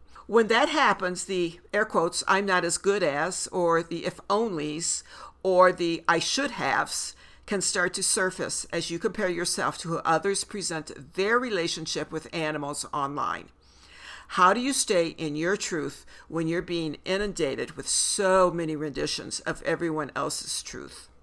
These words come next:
Keep in mind, posts represent the truth from their perspective, from the post's perspective, and from the perspective of the person that's doing the posting. That doesn't mean it's your truth, and frankly, it does not need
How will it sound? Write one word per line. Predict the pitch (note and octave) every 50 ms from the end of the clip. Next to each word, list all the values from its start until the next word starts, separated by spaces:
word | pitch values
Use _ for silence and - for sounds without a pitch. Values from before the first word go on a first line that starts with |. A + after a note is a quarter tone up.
| _ - - - - - - _ _ _ _ - _ - - - - - - - - - - - - -
Keep | - A3+ G#3 -
in | B3+ C4+ B3+
mind, | A#3+ G3+ F3+ E3 E3 E3
posts | - F#3 F3 F#3 - -
represent | G3+ F3+ F3+ F#3+ F#3+ F3 F#3 F3+ E3+ -
the | E3 D3
truth | - - F#3+ F3 E3 D#3+ - - - -
from | - F#3 F3+ E3+ F3+ F3 - - -
their | D3 D#3 F#3 F#3 F#3+ F#3+ G3+
perspective, | - - F3 - - - F3+ D#3 - - - - -
from | - F3 E3 D3+
the | C#3 -
post's | - F3+ E3 D3 F3 - -
perspective, | - - F3 F3 - - E3 C#3+ - - - - - - - - - - - - -
and | - D#3+ D#3
from | - F#3+ E3+ D#3+
the | D3 D3+
perspective | - G3+ - - - F#3 F3 F3 - G#3 F3 D#3
of | E3+ D#3+
the | E3 E3
person | - - E3+ C#3+ C#3+ - - C3 B2+ -
that's | - C#3 C3 - - -
doing | - D#3 D3+ D3+ D3+ D#3
the | C#3 -
posting. | - - D#3+ D3 C#3+ - - - - - - - - - - - - - - - - - - - -
That | - C#3+ E3+ -
doesn't | A3+ A#3+ C#4 C#4+ -
mean | B3 B3 A#3 A3+
it's | G#3 F#3+ -
your | G#3 G3 G3+
truth, | - - F#3 C3 C#3+ D3+ -
and | - D#3+ D#3+
frankly, | - - F3+ G3 F#3 F3+ G3 E3+ - -
it | F3 F3 F3
does | - F3 F3 E3 -
not | F3 E3 D3 - - -
need | - D#3+ E3 G3+ A3 A3+ G#3+ F#3 C#3 C#3+ D3+ -